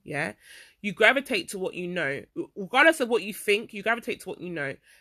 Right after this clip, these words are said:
Anyone that does different in life, that goes for things different in life, has consciously made a conscious decision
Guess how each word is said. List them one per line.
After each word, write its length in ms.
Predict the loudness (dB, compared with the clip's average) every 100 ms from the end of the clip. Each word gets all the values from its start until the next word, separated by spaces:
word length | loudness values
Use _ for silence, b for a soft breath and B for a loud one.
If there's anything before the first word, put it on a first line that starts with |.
| _
Anyone 380 | 0 0 2 2
that 160 | 2 2
does 220 | -2 -2
different 400 | -4 -4 -4 -6
in 180 | -4 -2
life, 240 | -2 -2
that 100 | -4
goes 240 | 0 0 -2
for 100 | -6
things 220 | -6 -8
different 240 | -10 -8
in 140 | -6 -4
life, 180 | -6 -6
has 140 | -8
consciously 680 | -8 2 4 4 -2 -4 -2
made 160 | 0
a 40 | -2
conscious 440 | -4 -6 -4 -6
decision 580 | -10 -8 -6 -4 -4 -4